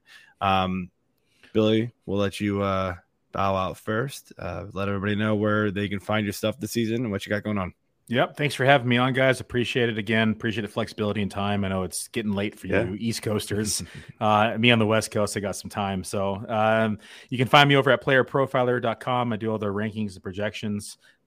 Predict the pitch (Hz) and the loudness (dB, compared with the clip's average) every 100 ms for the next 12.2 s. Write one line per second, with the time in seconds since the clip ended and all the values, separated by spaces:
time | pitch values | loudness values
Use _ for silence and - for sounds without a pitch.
0 | - 92 90 95 98 98 95 92 90 92 | -10 -6 -6 -6 -8 -8 -8 -8 -8 -8
1 | 92 92 - 92 98 104 101 98 92 101 | -8 -10 -16 -14 -12 -12 -10 -10 -10 -8
2 | 95 95 95 - - 90 87 87 92 107 | -6 -6 -8 -14 -12 -10 -10 -10 -10 -6
3 | 98 95 98 98 98 110 113 113 - - | -6 -4 -6 -6 -4 -2 -2 -2 -6 -14
4 | - 101 95 110 98 87 101 101 101 98 | -16 -14 -8 -6 -6 -4 -2 -2 -2 -2
5 | 98 92 92 - 90 90 85 - - 98 | -4 -6 -8 -10 -10 -10 -14 -18 -10 -10
6 | - 101 95 - 98 92 92 - 95 98 | -4 -6 -6 -10 -8 -6 -8 -10 -6 -6
7 | 95 - 104 92 - 98 - 92 90 87 | -6 -8 -8 -8 -8 -8 -8 -8 -8 -12
8 | - 95 104 - _ - - - 110 98 | -16 -10 -10 -10 _ -20 -20 -8 -2 0
9 | 107 135 131 135 127 - - - 110 110 | 4 6 6 6 0 -2 -12 -6 -2 0
10 | 104 - 104 95 113 117 117 - 104 95 | -2 -4 -4 -2 6 6 6 2 -4 -4
11 | - - - _ - 107 104 95 98 101 | -6 -20 -20 _ -4 0 0 0 2 4
12 | 101 101 | 2 0